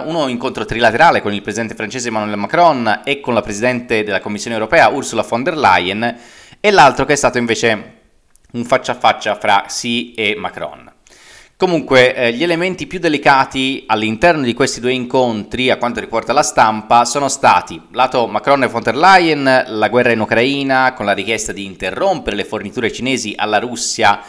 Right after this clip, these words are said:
dei cosiddetti beni a uso duale civile-militare. Faccio una piccola parentesi per spiegarvi che cosa si tra-, di che cosa si tratta. La Cina non riformi-, non rifornisce la Russia di armi, come fa ad esempio l'Europa con l'Ucraina,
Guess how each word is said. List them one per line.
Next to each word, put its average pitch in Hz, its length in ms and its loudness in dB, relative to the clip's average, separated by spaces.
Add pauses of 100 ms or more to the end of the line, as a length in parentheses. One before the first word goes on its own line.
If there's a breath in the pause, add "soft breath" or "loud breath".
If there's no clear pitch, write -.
(220 loud breath)
dei 117 160 -2
cosiddetti 120 600 -2
beni 151 840 0
a 120 140 0
uso 131 260 0
duale 131 640 2
civile-militare. 110 1400 0
Faccio 98 240 -2
una 90 80 -2
piccola 98 340 4
parentesi 104 500 0
per 90 120 -8
spiegarvi 95 460 -2
che 95 120 -10
cosa 98 160 -6
si - 140 -10
tra-, 92 240 -2
di 101 80 -12
che 98 80 -14
cosa 98 180 -8
si 90 160 -14
tratta. - 600 -4
La 107 140 -6
Cina 123 300 2
non 113 160 0
riformi-, 135 640 0
non 120 160 0
rifornisce 123 500 -2
la 113 100 4
Russia 113 480 2
di 95 160 -2
armi, 92 460 4
come 90 240 -8
fa 90 540 6
ad 82 80 -4
esempio 90 360 -6
l'Europa 95 300 -2
con 92 160 -8
l'Ucraina, 101 640 -2